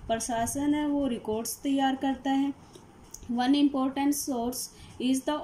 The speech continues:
official records of the British administration, जो अंग्रेजी शासन है उसके द्वारा बनाए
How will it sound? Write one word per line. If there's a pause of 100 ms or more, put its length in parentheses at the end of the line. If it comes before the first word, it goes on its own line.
official
records (140)
of
the
British (200)
administration, (480)
जो (160)
अंग्रेजी
शासन
है (1300)
उसके
द्वारा (140)
बनाए